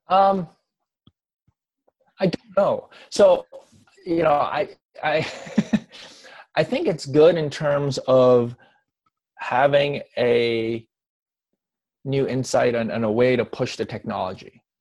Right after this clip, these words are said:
And, you know, I've said it before about this, uh, concept, but, you know, if he would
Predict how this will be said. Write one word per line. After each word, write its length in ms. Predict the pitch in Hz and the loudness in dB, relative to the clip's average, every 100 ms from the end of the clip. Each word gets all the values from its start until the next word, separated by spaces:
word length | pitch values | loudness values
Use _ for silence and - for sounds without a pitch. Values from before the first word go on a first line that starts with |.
| _ _ _ | _ _ _
And, 640 | 110 123 123 120 117 113 98 - | -6 -4 -4 -4 -4 -6 -10 -14
you 140 | 123 | -8
know, 240 | 117 110 - | -6 -4 -4
I've 140 | 120 | -6
said 180 | - 196 | -2 0
it 120 | 185 - _ _ | 0 -2 _ _
before 340 | 131 123 143 151 | -10 -6 2 2
about 360 | 127 120 107 | 4 0 0
this, 640 | 123 131 117 - - - - _ _ | 0 -2 -2 -8 -10 -14 -20 _ _
uh, 200 | 95 95 | -14 -14
concept, 560 | - 127 170 - - _ | -14 -12 -10 -10 -12 _
but, 160 | 95 - | -14 -12
you 140 | - | -10
know, 160 | 107 101 - _ _ _ _ _ _ _ _ _ _ _ _ _ | -8 -10 -14 _ _ _ _ _ _ _ _ _ _ _ _ _
if 240 | 156 - | -4 -4
he 800 | - - 180 190 202 208 190 147 - | -8 -10 -6 -4 -4 -2 -4 -6 -10
would 1160 | 117 131 127 135 135 135 135 131 127 120 117 | -10 -4 2 2 2 2 4 6 6 4 0